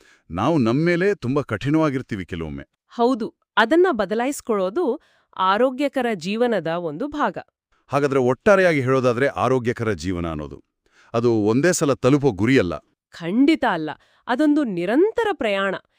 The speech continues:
Speaker 2: ಇದ್ರಲ್ಲಿ ಈ ಪೋಷಣೆ, ವ್ಯಾಯಾಮ, ಮಾನಸಿಕ ಆರೋಗ್ಯ, ಒಳ್ಳೆ ಅಭ್ಯಾಸಗಳು,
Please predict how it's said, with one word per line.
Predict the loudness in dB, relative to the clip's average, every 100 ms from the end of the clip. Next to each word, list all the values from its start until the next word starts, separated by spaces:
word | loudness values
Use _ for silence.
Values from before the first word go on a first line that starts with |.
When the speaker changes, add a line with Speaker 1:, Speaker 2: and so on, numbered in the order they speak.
| _ _
Speaker 2:
ಇದ್ರಲ್ಲಿ | -2 0 2 2 0
ಈ | -2 -6
ಪೋಷಣೆ, | -4 -2 -2 0 -2 -2 -4 -6
ವ್ಯಾಯಾಮ, | -4 -2 0 -2 -2 -2
ಮಾನಸಿಕ | -4 -4 -4 -4 -6 -4 -4
ಆರೋಗ್ಯ, | -2 -4 -6 -8 -8 -6
ಒಳ್ಳೆ | -4 -2 0
ಅಭ್ಯಾಸಗಳು, | -2 -2 -8 -6 -6 -4 -6